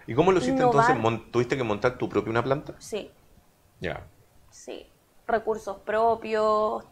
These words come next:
Speaker 2: todo.
Speaker 1: Ollas
Speaker 2: Esfuerzo
Speaker 1: propias, todo.
Speaker 2: propio, todo, todo, todo. Eh, el agua nació en, nació en la Florida.
Speaker 1: Ya.
Speaker 2: Eh, somos un emprendimiento de barrio.
Speaker 1: Ya.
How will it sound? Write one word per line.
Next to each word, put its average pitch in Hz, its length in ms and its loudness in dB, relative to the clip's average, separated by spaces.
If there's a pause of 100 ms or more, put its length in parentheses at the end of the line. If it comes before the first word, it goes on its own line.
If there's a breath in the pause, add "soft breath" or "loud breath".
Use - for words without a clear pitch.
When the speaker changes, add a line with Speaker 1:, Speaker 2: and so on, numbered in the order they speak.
Speaker 2:
todo. 190 480 4
Speaker 1:
Ollas 104 220 6
Speaker 2:
Esfuerzo 220 320 6
Speaker 1:
propias, 220 220 6
todo. 226 180 10
Speaker 2:
propio, 220 320 4
todo, 240 360 0
todo, 226 240 -2
todo. - 260 -6 (440 loud breath)
Eh, 220 400 0
el 208 100 0
agua 208 220 2
nació 190 300 -8
en, 185 640 -12
nació 196 680 -6
en 185 180 -6
la 180 120 -2
Florida. 185 520 -6 (220)
Speaker 1:
Ya. 98 300 -2
Speaker 2:
Eh, 196 180 -6
somos 196 380 -10
un 196 100 -8
emprendimiento 175 680 -8
de 160 140 -6
barrio. 190 400 0 (160)
Speaker 1:
Ya. 92 280 -4